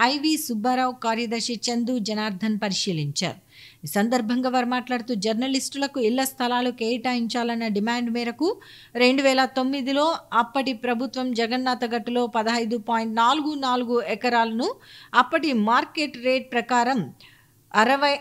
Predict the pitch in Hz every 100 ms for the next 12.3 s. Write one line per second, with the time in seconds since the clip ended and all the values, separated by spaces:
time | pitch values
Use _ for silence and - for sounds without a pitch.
0 | 240 254 247 247 233 233 - 294 262 254
1 | 277 285 185 269 294 285 247 240 254 214
2 | 233 247 262 247 247 - 254 151 147 208
3 | 247 262 247 254 240 233 - 233 233 233
4 | 208 254 262 269 262 240 240 226 247 240
5 | 240 254 254 - 214 233 233 226 233 226
6 | 226 208 214 233 214 220 - 226 214 220
7 | 220 220 214 208 226 240 233 226 220 233
8 | 214 208 214 196 190 165 - - _ _
9 | 170 208 226 262 320 539 - - - 247
10 | 240 269 269 269 247 233 254 254 247 254
11 | 226 - 269 254 214 226 262 254 240 247
12 | 220 320